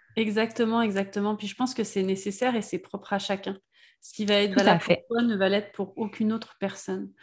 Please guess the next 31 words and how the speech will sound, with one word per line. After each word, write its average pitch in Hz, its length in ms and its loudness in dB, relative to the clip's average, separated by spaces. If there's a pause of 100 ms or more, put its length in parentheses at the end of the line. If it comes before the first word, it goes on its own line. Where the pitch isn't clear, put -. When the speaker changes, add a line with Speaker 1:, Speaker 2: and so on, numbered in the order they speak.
Speaker 2:
Mm. 214 240 10 (440)
Speaker 1:
C'est - 220 -20
tout - 60 -10
l'intérêt 226 400 2
aussi 220 260 -2
de, 202 220 2
de 190 120 0
beaucoup 196 360 -4
être 214 160 0
capable, 208 440 0
euh, 180 320 2
de 180 180 -2
s'écouter 202 680 -6 (340)
Speaker 2:
Oui. 175 160 4
Speaker 1:
et, 185 220 0
euh, 180 180 -4
d'essayer 190 280 -4
de 208 80 0
respecter 208 440 -4
ce, 190 380 -6
ce, 185 200 -6
ce - 140 -8
rythme-là. 196 760 -2 (500)
Puis 196 220 2
j'entends 208 360 2
bien, 240 400 2
euh, 180 380 2
moi 208 180 0
je 208 80 -4
travaille, 208 400 2
euh, 175 520 2